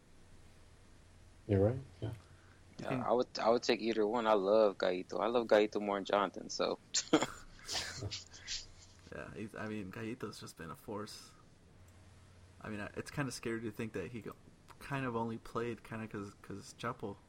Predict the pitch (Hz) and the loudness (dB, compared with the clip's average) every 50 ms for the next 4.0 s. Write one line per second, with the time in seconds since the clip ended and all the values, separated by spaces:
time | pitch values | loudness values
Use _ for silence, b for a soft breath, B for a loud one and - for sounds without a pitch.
0 | - - - - 113 143 151 - - - - - - - - - - - - - | -18 -12 -8 -6 -6 -6 -8 -10 -14 -20 -20 -20 -20 -20 -20 -20 -20 -20 -20 -20
1 | - - - - - - - - - - - - - - - - - - - - | -20 -20 -20 -20 -20 -20 -20 -20 -20 -20 -20 -20 -20 -20 -20 -20 -20 -20 -20 -20
2 | - - - - - - - - - - - - - - 127 120 - - - - | -20 -20 -20 -20 -20 -20 -20 -20 -18 -16 -16 -16 -12 -10 -10 -10 -10 -8 -6 -6
3 | 123 - - 120 120 120 123 127 120 113 - 113 107 107 113 127 131 127 123 123 | -4 -4 -4 -4 -4 -4 -4 -4 -6 -6 -6 -8 -8 -6 -4 -4 -4 -4 -6 -8